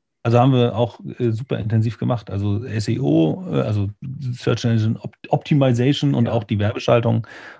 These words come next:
Speaker 1: und so. Das ist, also sind alles Sachen, die wir gemacht haben.
Speaker 2: Mhm.
Speaker 1: Äh, und auch bis heute für einige Kunden machen.
Speaker 2: Mhm.
Speaker 1: Und, ähm, wir haben halt nur eben festgestellt, dass die, dass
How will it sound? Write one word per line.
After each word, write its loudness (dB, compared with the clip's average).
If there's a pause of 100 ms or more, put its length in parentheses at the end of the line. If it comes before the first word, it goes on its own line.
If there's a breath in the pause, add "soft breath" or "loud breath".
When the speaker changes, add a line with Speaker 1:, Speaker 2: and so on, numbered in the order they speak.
Speaker 1:
und 0
so. 4
Das 2
ist, -2
also 2
sind 4
alles 4
Sachen, 4
die 4
wir 2
gemacht 0
haben. -4 (200)
Speaker 2:
Mhm. -8 (140)
Speaker 1:
Äh, 4
und 2
auch -4
bis 0
heute 2
für -4
einige -2
Kunden -2
machen. 2 (300)
Speaker 2:
Mhm. -6
Speaker 1:
Und, 2
ähm, 2 (680)
wir 0
haben 6
halt 4
nur 4
eben 0
festgestellt, -2
dass -4
die, -2 (580)
dass -6